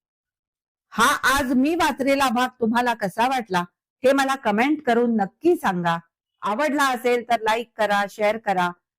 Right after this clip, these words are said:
माझ्या चॅनलवर नवीन असाल तर माझ्या चॅनलला नक्की सबस्क्राईब करा आणि सोबतचं बेल आयकॉनही दाबा, ज्यामुळे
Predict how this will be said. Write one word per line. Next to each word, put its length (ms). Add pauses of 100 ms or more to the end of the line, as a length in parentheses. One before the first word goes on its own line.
माझ्या 360
चॅनलवर 460
नवीन 340
असाल 340
तर 100
माझ्या 320
चॅनलला 520
नक्की 540
सबस्क्राईब 580
करा 240 (400)
आणि 280
सोबतचं 560
बेल 180
आयकॉनही 480
दाबा, 320 (500)
ज्यामुळे 520